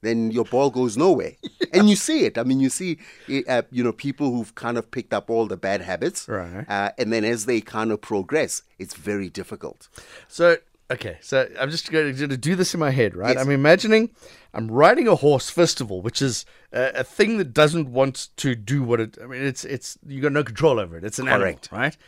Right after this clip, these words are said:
Speaker 1: Correct.
Speaker 2: It wants to do its own thing.
Speaker 1: Yep.
Speaker 2: You're doing that one-handed.
Speaker 1: Yep.
Speaker 2: Okay, we, with left hand generally, I'm
Speaker 1: Yep,
Speaker 2: assuming,
Speaker 1: that
Speaker 2: right?
Speaker 1: is correct.
Speaker 2: Because I'm right-handed.
Speaker 1: You can only, polo is only played on the right-hand side.
Speaker 2: Oh, right, even
Speaker 1: By
Speaker 2: if I'm left-handed.
Speaker 1: Correct.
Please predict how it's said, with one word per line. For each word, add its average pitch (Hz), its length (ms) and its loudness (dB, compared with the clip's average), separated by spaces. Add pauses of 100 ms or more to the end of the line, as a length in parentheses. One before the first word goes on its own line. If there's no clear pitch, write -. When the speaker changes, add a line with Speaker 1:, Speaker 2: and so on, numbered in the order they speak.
Speaker 1:
Correct. 90 240 0
Speaker 2:
It 135 80 -2
wants 151 160 0
to 151 100 -6
do 135 200 2
its 127 140 -2
own 123 180 0
thing. 85 320 -14
Speaker 1:
Yep. 104 260 0
Speaker 2:
You're 135 100 -2
doing 180 220 2
that 160 160 -2
one-handed. 156 600 2 (420)
Speaker 1:
Yep. 160 280 0 (120)
Speaker 2:
Okay, 127 200 -2
we, 143 140 -4
with 135 180 -2
left 151 300 4
hand 117 260 -2
generally, 107 440 -2
I'm 95 120 -10
Speaker 1:
Yep, 98 60 -8 (260)
Speaker 2:
assuming, 69 40 -20 (120)
Speaker 1:
that 101 80 4
Speaker 2:
right? 117 60 4
Speaker 1:
is 110 120 -2
correct. 117 260 4
Speaker 2:
Because 127 260 -4
I'm 113 140 0
right-handed. 110 480 -4 (120)
Speaker 1:
You 127 120 -4
can 143 200 4
only, 151 260 8 (760)
polo 185 280 6
is - 120 0 (120)
only 180 280 6
played 127 480 2 (200)
on 123 100 0
the 113 100 2
right-hand 104 420 2
side. 73 300 -4 (140)
Speaker 2:
Oh, 120 140 2
right, 104 180 0
even 123 100 -2
Speaker 1:
By 120 140 6
Speaker 2:
if 123 80 0
I'm 120 80 -2
left-handed. 107 440 -6 (180)
Speaker 1:
Correct. - 440 -4